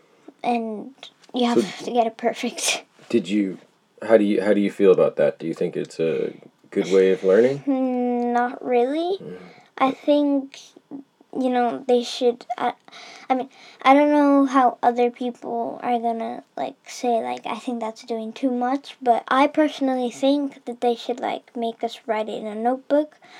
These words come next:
Speaker 1: like, at least, like, ten more times.
Speaker 2: So you think four is not enough?
Speaker 1: Four is not enough because,
Speaker 2: Okay.
Speaker 1: yeah. Like, if you have to memorize two thousand and two hundred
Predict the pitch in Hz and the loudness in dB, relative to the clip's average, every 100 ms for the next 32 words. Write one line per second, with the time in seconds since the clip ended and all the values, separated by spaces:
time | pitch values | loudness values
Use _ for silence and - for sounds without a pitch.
0 | - - 247 233 247 320 330 - - - | -20 -4 0 2 2 2 0 -4 -18 -20
1 | 262 - - - 247 - _ _ - - | -20 -20 -16 -8 -8 -8 _ _ -20 -20
2 | - - - - - - - 247 240 233 | -20 -20 -20 -20 -20 -14 -2 -2 0 -4
3 | 226 220 220 233 226 240 269 - _ _ | -4 -6 -8 -10 -10 -10 -10 -12 _ _
4 | - 110 104 110 - 104 95 87 87 78 | -4 -2 2 0 0 4 6 6 2 -2
5 | 78 76 - - - 254 240 - 240 226 | -2 -6 -8 -14 -6 -4 -4 -6 -6 -6
6 | 220 233 - 240 240 233 240 - - _ | -6 -8 -8 -10 -8 -8 -8 -12 -18 _
7 | _ _ _ _ _ 277 277 - - _ | _ _ _ _ _ -6 -6 -8 -20 _
8 | _ _ - 262 240 226 - 254 254 247 | _ _ -14 -8 -4 -4 -4 -2 0 0
9 | 247 240 - - 269 - - 269 247 233 | 0 0 -4 -2 -2 -2 -6 -2 0 0
10 | 233 240 240 220 208 196 220 226 _ _ | 0 -2 -2 -6 -8 -10 -12 -16 _ _
11 | _ _ - 254 240 254 233 226 226 233 | _ _ -4 -2 0 0 0 0 0 -2
12 | 226 214 208 208 208 _ _ - - _ | -2 -4 -8 -12 -14 _ _ -20 -20 _
13 | _ _ 254 233 240 233 220 | _ _ 0 0 0 -2 -6